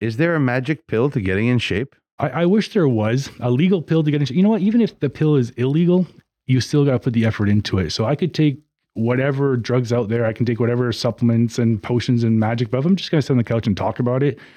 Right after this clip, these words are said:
Speaker 2: and wish I looked like that person, it's not gonna work for you.
Speaker 1: Nope.
Speaker 2: No matter what it is.
Speaker 1: Nope.
Speaker 2: So
Speaker 1: There is no magic pill.
Speaker 2: Nope.
Speaker 1: You have to put in the work. No matter who you are and what you wanna look like,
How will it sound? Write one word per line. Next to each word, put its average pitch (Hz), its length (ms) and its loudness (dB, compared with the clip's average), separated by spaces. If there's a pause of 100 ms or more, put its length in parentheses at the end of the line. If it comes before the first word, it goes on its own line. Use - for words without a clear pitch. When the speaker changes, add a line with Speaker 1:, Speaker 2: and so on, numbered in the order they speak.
(140)
Speaker 2:
and 104 200 2
wish 110 180 0
I 120 80 2
looked 127 160 0
like 127 120 -2
that 120 200 -2
person, 131 320 2
it's 113 200 0
not 165 100 2
gonna 120 180 2
work 98 200 -2
for 87 160 -4
you. 85 160 -8 (140)
Speaker 1:
Nope. 95 240 -6
Speaker 2:
No 139 60 2
matter 139 260 2
what 156 300 0
it 117 140 2
is. 85 260 -4 (340)
Speaker 1:
Nope. 101 220 -6 (380)
Speaker 2:
So 95 420 -2 (520)
Speaker 1:
There 87 220 -2
is 101 160 -2
no 120 160 0
magic 135 380 -2
pill. 165 240 -6 (160)
Speaker 2:
Nope. 165 220 -2
Speaker 1:
You 98 160 0
have 85 340 -8
to 98 300 0
put 101 200 -2
in 117 120 0
the 117 80 0
work. - 360 -6
No 87 80 -4
matter 92 360 -2
who 117 180 0
you 113 240 2
are 107 400 -4
and 85 280 -8
what 98 160 -4
you 107 120 0
wanna 101 240 0
look 139 220 -2
like, 110 340 -4